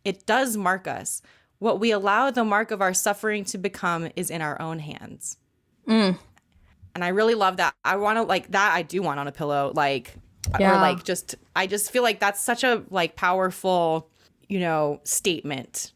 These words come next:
Speaker 2: Mm-hmm.
Speaker 1: What we allow the mark of our suffering to become is in our own hands, you know? So I just love that 'cause it's, we are all going to suffer in some way. It's
Speaker 2: Mm-hmm.
Speaker 1: suffering is inevitable,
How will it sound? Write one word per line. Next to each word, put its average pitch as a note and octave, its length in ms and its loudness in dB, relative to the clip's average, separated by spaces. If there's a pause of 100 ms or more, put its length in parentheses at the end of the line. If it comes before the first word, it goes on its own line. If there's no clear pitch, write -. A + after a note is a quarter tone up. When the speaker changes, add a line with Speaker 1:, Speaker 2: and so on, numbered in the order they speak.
Speaker 2:
Mm-hmm. A#3 220 4
Speaker 1:
What G#3 180 4
we A3 120 2
allow G3 500 2
the G#3+ 100 0
mark G3 280 0
of F#3 100 -4
our F3+ 100 2
suffering G3 540 -2
to F#3+ 100 -10
become E3 540 -4
is E3 160 -10
in E3 100 -6
our D3 180 -4
own D#3+ 220 -6
hands, - 580 -12 (100)
you D#3 120 -8
know? C#3+ 240 -4 (360)
So F#3 600 2
I G3+ 120 2
just A#3 200 -2
love F#3 260 0
that G3+ 300 2
'cause F#3 100 -10
it's, F#3+ 260 -4 (640)
we A#3 200 2
are A#3 300 2
all G#3+ 220 2
going G3 280 0
to F#3 100 -8
suffer F3 380 0
in D#3+ 160 -4
some D#3+ 240 -2
way. C3+ 200 -4
It's C4+ 320 6
Speaker 2:
Mm-hmm. C#4 140 8
Speaker 1:
suffering A#3+ 380 2
is A3+ 120 2
inevitable, G3 600 0